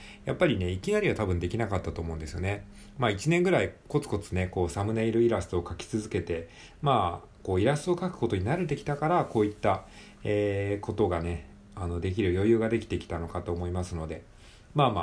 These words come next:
あ、あの、余裕ができた方はですね、あの、ぜひ、えー、僕が言ったことを少し参考にし-、しながらね、やってみていただくと、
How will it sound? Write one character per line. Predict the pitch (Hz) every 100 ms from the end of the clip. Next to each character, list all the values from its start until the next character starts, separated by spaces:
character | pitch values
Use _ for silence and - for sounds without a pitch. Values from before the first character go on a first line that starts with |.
| 85
あ、 | 104
あ | 98
の、 | 92
余 | 92 107
裕 | 139
が | 143
で | 143
き | 151 - - -
た | 90
方 | 98 98
は | 90
で | 78
す | -
ね、 | 87
あ | 82
の、 | 82
ぜ | 82
ひ、 | 90 80 - - - - -
え |
ー、 | 92
僕 | 90 -
が | 92
言 | 87
っ |
た | - 98
こ | 98
と | 92
を |
少 | 82 -
し | 90
参 | 90 92
考 | 95
に | 92
し-、 | - -
し | - -
な | 107
が | 82
ら |
ね、 | 78 85 - - -
や | 85
っ |
て | -
み | 90
て | 92
い |
た | 90
だ | 78
く | 76
と、 | - 85